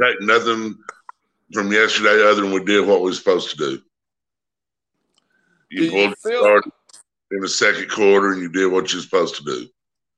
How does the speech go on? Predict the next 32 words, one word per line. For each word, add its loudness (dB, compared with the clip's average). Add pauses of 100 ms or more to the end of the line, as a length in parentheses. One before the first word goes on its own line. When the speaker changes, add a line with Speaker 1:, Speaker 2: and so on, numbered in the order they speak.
(600)
Speaker 2:
Do -16
you -16
feel -8
like -6
the -12
Georgia -12 (120)
offense, -12 (500)
I've -16
heard -12
some -20
complaints -16
about -12
Stetson -16
Bennett -14
getting -16
all -12
the -20
second -16
team -20
snaps. -10
Do -20
you -16 (100)
feel -6
like -4
they -14
need -14
to -20
get -8 (1160)
someone -10
else -10
ready? -10 (600)
Um, -12